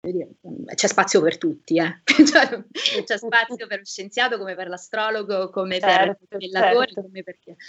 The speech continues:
Speaker 1: Però, ecco, insomma, volevo, volevo dare questo piccolo accenno proprio per in qualche modo far capire che mi è chiaro tutto, e son-, son-, sono anche molto attenta quando parlo di queste cose, perché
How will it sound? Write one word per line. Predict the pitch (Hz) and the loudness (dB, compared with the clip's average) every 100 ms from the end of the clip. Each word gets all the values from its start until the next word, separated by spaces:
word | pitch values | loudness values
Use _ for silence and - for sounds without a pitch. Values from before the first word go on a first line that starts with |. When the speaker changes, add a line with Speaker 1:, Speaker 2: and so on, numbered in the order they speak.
| - - - - _ | -18 -16 -16 -20 _
Speaker 1:
Però, | 220 196 | 4 4
ecco, | 190 190 | 2 -6
insomma, | 185 185 170 160 180 | -4 -6 -6 -8 -6
volevo, | 190 185 180 180 180 156 147 151 | -4 -2 -2 -2 -2 -4 -6 2
volevo | 190 196 202 | 6 6 6
dare | 185 196 214 214 | 4 6 6 6
questo | 190 - 196 _ _ - | 0 -4 -8 _ _ -18
piccolo | 214 - 208 | -14 0 2
accenno | 202 - 233 202 | 2 4 4 4
proprio | 196 190 214 | -2 -2 0
per | 208 190 | 0 0
in | 190 | -2
qualche | 190 190 - | -4 -4 -4
modo | 190 202 196 | -4 -2 -2
far | 196 185 | 0 -2
capire | - 190 202 202 202 | -2 -4 2 4 4
che | 202 190 202 196 202 | 4 4 4 2 -2
mi | 190 | -4
è | 190 | -2
chiaro | - 214 208 202 | 2 4 4 0
tutto, | 214 190 _ - 180 - | -8 -14 _ -8 -8 -8
e | - 202 | -4 -4
son-, | - 214 - | -2 -6 -4
son-, | 220 | -8
sono | - 220 202 | -6 -2 0
anche | 202 208 | 0 0
molto | 185 180 180 | -2 -2 -4
attenta | 175 190 196 185 | 0 0 2 -2
quando | 175 175 175 | -2 -4 0
parlo | 175 180 | 0 0
di | 180 | -2
queste | 175 165 185 | -4 -2 -2
cose, | 170 160 180 185 | 0 0 0 -2
perché | 151 - - | -4 2 2